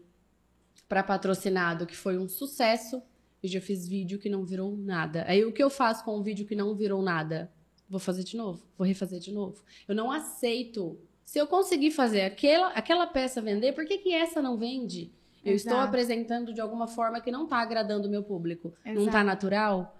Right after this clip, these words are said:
Speaker 1: Eu não gostei dessa peça a tal ponto de vendê-la, sabe? Então, eu aprendi no erro, no processo dos erros mesmo.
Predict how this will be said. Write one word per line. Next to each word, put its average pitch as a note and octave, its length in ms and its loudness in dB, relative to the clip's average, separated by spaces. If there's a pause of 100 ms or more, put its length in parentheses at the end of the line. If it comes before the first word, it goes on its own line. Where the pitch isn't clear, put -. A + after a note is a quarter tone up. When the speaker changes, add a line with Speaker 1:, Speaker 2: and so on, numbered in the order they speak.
(220)
Speaker 1:
Eu G#3 140 4
não A3 140 2
gostei G#3 400 0
dessa G3 240 -4
peça G#3 320 -2
a G3 40 -4
tal F#3+ 180 -6
ponto G#3+ 360 -4
de F3+ 140 -4
vendê-la, F#3 480 0
sabe? G3 320 2
Então, A#3+ 120 -4
eu C4+ 200 -2
aprendi C#4+ 440 0
no D#4 160 4
erro, F#3+ 480 0
no G#3 140 -2
processo A#3+ 680 -2
dos B3 300 -2
erros F#3 320 -2
mesmo. E3+ 420 -4